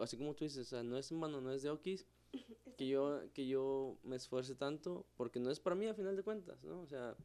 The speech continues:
Speaker 1: digo, los aplausos tal vez sí se los llevaba el equipo, pero a final de cuentas la gloria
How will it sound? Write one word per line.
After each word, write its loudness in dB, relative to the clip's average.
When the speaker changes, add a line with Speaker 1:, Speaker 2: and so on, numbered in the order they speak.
Speaker 1:
digo, 6
los -2
aplausos 2
tal 4
vez 4
sí -4
se -2
los 2
llevaba 4
el 4
equipo, -4
pero 0
a -4
final 2
de 2
cuentas 0
la 0
gloria 0